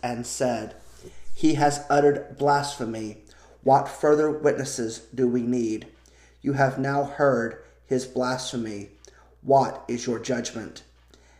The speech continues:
They answered, "He deserves death." Then they spit in his face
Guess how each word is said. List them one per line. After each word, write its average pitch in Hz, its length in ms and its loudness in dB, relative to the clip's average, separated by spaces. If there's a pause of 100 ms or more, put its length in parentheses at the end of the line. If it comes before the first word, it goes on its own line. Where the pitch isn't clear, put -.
(140)
They 135 200 0
answered, 135 580 -2 (380)
"He 139 300 2
deserves 131 720 0 (260)
death." - 460 -4 (920)
Then 147 520 0
they 139 180 0
spit 160 480 0
in 147 60 -8
his 143 220 -6
face 131 460 0